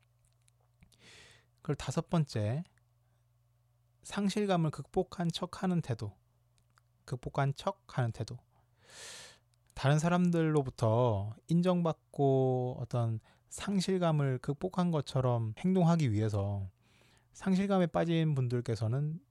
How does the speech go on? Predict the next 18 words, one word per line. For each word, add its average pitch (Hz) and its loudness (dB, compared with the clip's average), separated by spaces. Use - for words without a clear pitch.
즐거운 185 2
추억만 160 2
떠올리려고 160 2
할 139 -4
때가 139 2
있대요. 107 -2
음, 110 -4
사실 190 -2
그거는 139 4
이제 117 0
그런 127 2
거죠. 98 -4
다른 156 0
사람들의 202 2
비유 131 2
맞춰주는 165 0
거죠. 101 -4
그죠? 101 -8